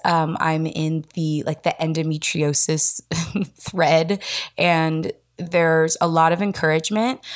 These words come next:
There's also, you sometimes have to be careful if you're not doing too hot, um, because there's a lot of rants as well that, like, might not always be helpful in your progression of finding healing.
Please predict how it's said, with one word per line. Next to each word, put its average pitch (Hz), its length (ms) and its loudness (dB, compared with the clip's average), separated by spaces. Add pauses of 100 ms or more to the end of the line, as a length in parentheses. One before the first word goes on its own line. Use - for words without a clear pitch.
(120)
There's 175 180 0
also, 165 320 4
you 170 160 0
sometimes 165 400 -2
have 165 160 0
to 180 80 -8
be 190 100 -8
careful 180 420 0
if 190 120 -4
you're 170 80 -2
not 160 220 0
doing 165 220 -2
too 170 180 -2
hot, 190 380 4 (460)
um, 165 600 2 (340)
because 160 480 2
there's 147 220 0
a - 100 0
lot 151 240 2
of 147 160 -2
rants 165 680 0 (180)
as 151 160 0
well 175 640 2
that, 156 340 4
like, 160 200 -2
might 160 220 -2
not 160 140 2
always 160 280 0
be 165 460 -6 (520)
helpful 185 680 2
in 165 420 -2
your 156 360 2
progression 170 720 0
of 160 400 -2 (440)
finding 170 380 2
healing. 165 540 0